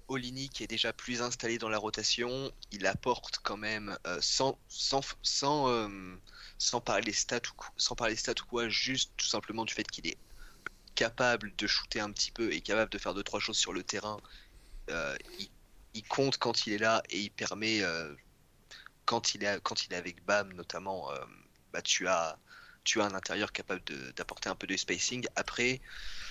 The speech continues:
bah, sur les quelques, sur les quelques moments où on aura des, des soucis, euh, au rebond et des soucis en taille, faire appel à Silva,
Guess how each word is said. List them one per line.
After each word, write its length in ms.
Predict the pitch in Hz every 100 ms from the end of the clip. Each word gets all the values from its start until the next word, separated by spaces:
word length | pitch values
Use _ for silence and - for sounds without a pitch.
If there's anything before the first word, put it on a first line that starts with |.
| - - - -
bah, 160 | 101 104
sur 260 | - 131
les 120 | 123 120
quelques, 840 | - 139 131 - 120 113 110 107
sur 160 | - 113
les 80 |
quelques 300 | 117 120 -
moments 400 | 117 117 123 127
où 120 | 123 101
on 120 | 101
aura 220 | 98 107
des, 360 | 107 90 85 85
des 120 | 85
soucis, 520 | 87 - - - 110 95
euh, 160 | 78
au 120 | 78 98
rebond 400 | 101 98 113 110
et 40 |
des 100 | 98
soucis 320 | - - -
en 100 | 98
taille, 320 | 98 117 123 127
faire 240 | - 92
appel 260 | 90 101 98
à 60 |
Silva, 460 | - - 90 107